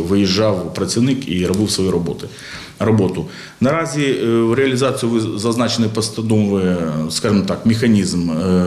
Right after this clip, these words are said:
рішення сесії про призначення відповідальної особи в громаді, це, як правило, буде називатися інспектор з відповідною освітою. Е, він, е, призначається,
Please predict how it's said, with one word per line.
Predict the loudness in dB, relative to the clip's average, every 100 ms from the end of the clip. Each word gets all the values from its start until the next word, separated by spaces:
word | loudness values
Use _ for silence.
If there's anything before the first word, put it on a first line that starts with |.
| 2
рішення | 2 2 2 0 2
сесії | 2 0 0 0 2 2 0 -6 -18 -20 -10
про | 0 2 2 -2 -8 -16 -20 -20 -20 -20 -14 -12 -2
призначення | 2 4 2 2 2
відповідальної | 2 0 0 2 4 4
особи | 2 0 2
в | 2
громаді, | 2 2 2 0 -2
це, | 0 2 4
як | 2
правило, | 0 0 2
буде | 0 2
називатися | 2 2 2 2
інспектор | 2 2 0 0 -2 -4 -12 -12 -2
з |
відповідною | -2 2 2 4 4 2
освітою. | 0 0 0 2 2 2 -6 -12 -16 -16 -4
Е, | 2 4 4 4
він, | 2 2 4
е, | 2
призначається, | 2 0 0 0 2 2 0 0 0